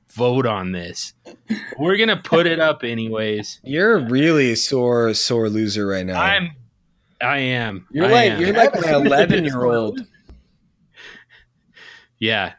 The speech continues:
Speaker 1: uh, yeah, a little bit. All right, there it
Speaker 3: <laughs> A
Speaker 1: is.
Speaker 3: little bit.
Speaker 1: There it is. <laughs> All the cards are on the table now, aren't they? So let's, let's do our little Twitter poll and, uh, and see who,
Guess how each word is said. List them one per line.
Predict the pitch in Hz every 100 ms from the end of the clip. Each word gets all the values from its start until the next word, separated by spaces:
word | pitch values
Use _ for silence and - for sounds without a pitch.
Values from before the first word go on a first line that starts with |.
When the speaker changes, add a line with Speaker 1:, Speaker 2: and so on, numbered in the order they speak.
| -
Speaker 1:
uh, | 135 131
yeah, | 160 233 147 - -
a | 135
little | 143 160
bit. | 135 135 113 90 _ _ -
All | 117
right, | 123 139 156 - _
there | 135 131 131
it | 123
Speaker 3:
<laughs> |
A |
Speaker 1:
is. | 110
Speaker 3:
little | 202 160 -
bit. | 180 127 -
Speaker 1:
There | 156 175 175
it |
is. | 151 120 101 - - 165 - - - - -
<laughs> | - - - - 151 - _
All | 147 202
the | 190
cards | - 180 160 139
are | 147
on | 135
the | 131
table | - 131 120 120
now, | 110 107
aren't | 107 107 92
they? | 101 90 82 _
So | - 120 113
let's, | 127 131 - - _
let's | 139 131 -
do | 139 151
our | 147
little | 147 147 139
Twitter | - 143 131 123
poll | - 117 117 110 _ - _ - _ - _
and, | 110 104 104 101
uh, | 101 95 92 90 _ -
and | 98 101 101 101 139 - -
see | - 147 143
who, | 127 135 127 123 120